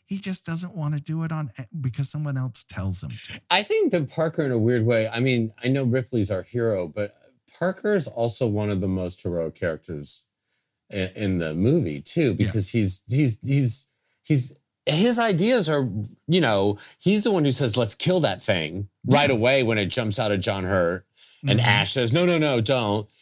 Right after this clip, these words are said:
Speaker 1: Yeah,
Speaker 2: He's the
Speaker 1: yeah.
Speaker 2: one who's always like, you know, his best friend gets killed. He's, he just wants that. He's like, he's the mo-, a very active character.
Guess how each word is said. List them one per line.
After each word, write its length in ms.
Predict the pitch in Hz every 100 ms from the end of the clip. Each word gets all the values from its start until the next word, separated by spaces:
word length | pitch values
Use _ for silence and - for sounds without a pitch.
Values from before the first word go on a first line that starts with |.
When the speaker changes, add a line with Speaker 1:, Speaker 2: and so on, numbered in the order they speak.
| -
Speaker 1:
Yeah, 180 | 131 143
Speaker 2:
He's 240 | 175 202
the 60 | 180
Speaker 1:
yeah. 60 | 151
Speaker 2:
one 100 | 139
who's 180 | 127 127
always 460 | 131 135 135 120
like, 220 | 117 101 131
you 60 |
know, 160 | 131 101
his 180 | 123 104
best 320 | 131 131 -
friend 240 | 127 127
gets 200 | 107 92
killed. 340 | - 120 104 87
He's, 420 | 120 139 151 - - _ -
he 160 | 143
just 180 | 127 123
wants 260 | 123 117 127
that. 220 | 104 90
He's 380 | 123 160 165 135
like, 320 | 107 87 - _ _ _
he's 200 | - 156
the 80 | 143
mo-, 280 | 139 135 117
a 100 | 127
very 380 | 113 131 170 151
active 460 | - 98 - 104 82
character. 680 | - 127 139 92 80 73